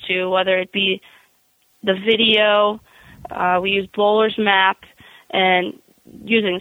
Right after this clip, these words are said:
side views, front views, and be able to work on our physical game, that's what really puts us to the top of the list.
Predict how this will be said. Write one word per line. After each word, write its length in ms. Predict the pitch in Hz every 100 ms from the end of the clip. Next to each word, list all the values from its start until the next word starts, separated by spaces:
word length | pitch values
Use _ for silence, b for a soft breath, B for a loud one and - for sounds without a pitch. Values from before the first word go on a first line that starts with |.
| -
side 280 | 226 220 202
views, 380 | 190 196 185 -
front 240 | 220 214 214
views, 360 | 202 196 196
and 120 | 190
be 80 | 190
able 140 | 196 190
to 140 | 190
work 200 | 190 190
on 140 | 196
our 100 | 185 -
physical 380 | 202 202 196
game, 480 | 185 185 180 180 196 - B B B B B - _ _ _ _ 226
that's 360 | 214 220 -
what 320 | 202 190 -
really 300 | 196 196 190
puts 360 | - - 185 -
us 220 | 185 190 190 - - B B B B _ -
to 160 | - 214
the 80 | 196
top 320 | 220 180 185
of 120 | 175
the 60 | 190
list. 440 | 170 - -